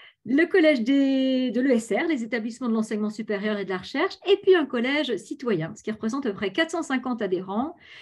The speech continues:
Nous avons une action qui s'articule au niveau national, mais aussi en région, avec, euh, le comité vingt et un Grand Ouest.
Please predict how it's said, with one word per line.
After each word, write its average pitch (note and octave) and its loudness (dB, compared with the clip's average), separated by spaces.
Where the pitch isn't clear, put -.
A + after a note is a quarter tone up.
Nous B3+ 4
avons E4 4
une D#4 2
action D4+ 0
qui C#4+ -2
s'articule C4+ -2
au A#3+ 2
niveau G3 4
national, A3+ -2
mais C4 -2
aussi B3 -2
en A3 2
région, C4 0
avec, B3 -2
euh, G#3 2
le G#3 0
comité E4+ 2
vingt B3 -4
et B3+ -2
un - -6
Grand A3 -2
Ouest. F#3 -8